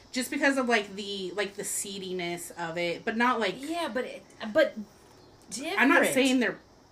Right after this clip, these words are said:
Speaker 1: punk by any stretch of the imagination.
Speaker 2: No, not
Speaker 1: I'm
Speaker 2: at
Speaker 1: just
Speaker 2: all.
Speaker 1: saying, like, that type of environment, I feel like, was very,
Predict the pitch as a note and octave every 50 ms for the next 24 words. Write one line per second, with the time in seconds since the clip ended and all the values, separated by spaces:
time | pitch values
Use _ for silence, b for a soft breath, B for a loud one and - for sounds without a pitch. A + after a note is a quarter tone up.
0 | _ - - - C#4+ C#4 B3+ - - E3+ D#3 E3 F3+ E3+ D#3+ D#3 D#3 - - F3
1 | D#3+ - F3 E3 D#3 D#3 D3 C#3 C#3 D3+ E3 F3 E3 F3+ G#3+ F#3 D3+ D3+ D#3 B3
2 | C4+ C#4 C4+ - - C4 A#3+ A#3 A3 G#3 F#3 F3+ F3 - B B B B B B
3 | B B B B B B _ _ _ - F#3 F#3+ - G#3+ F#3 G3 G#3 G3+ - -
4 | - - - F3 D#3+ D#3+ E3 F3 E3+ - - - - F#3 F3 D#3+ D#3 D3+ D3+ D#3
5 | D3+ D3 D3+ D3+ E3 - - F3+ D#3+ D#3+ E3 - D3+ D3 C#3 C#3+ D3+ E3 F3 F#3
6 | F#3+ G#3 G#3+ - - F3 F3 - - F#3 E3 D#3+ D#3 D3 - - E3 D#3+ D#3+ E3
7 | E3 E3+ D#3+ D#3 D#3+ D#3 D3+ D3+ D3 C#3+ C#3+ C#3+